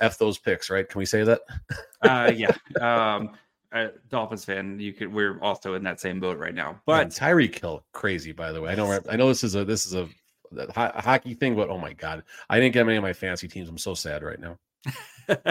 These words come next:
Speaker 2: Uh, yeah. Um, yeah, Tyreek Hill and Tua. Tua, I believe, I always believed. Um, anyway, but no, I mean, it's, it's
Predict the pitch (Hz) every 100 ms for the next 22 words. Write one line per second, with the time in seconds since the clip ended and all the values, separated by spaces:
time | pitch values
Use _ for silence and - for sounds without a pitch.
0 | - 135 - 135 - 135 _ _ _ -
1 | 120 117 107 101 95 104 98 - 110 117
2 | 117 117 117 110 101 92 127 131 117 117
3 | - 110 - 95 92 95 - 117 113 98
4 | _ _ _ _ _ _ _ _ _ 110
5 | 107 92 - 113 110 110 107 - 78 113
6 | _ _ - 123 120 113 143 117 98 -
7 | - _ _ _ _ _ _ - 214 208
8 | 180 143 143 143 147 147 147 - 151 127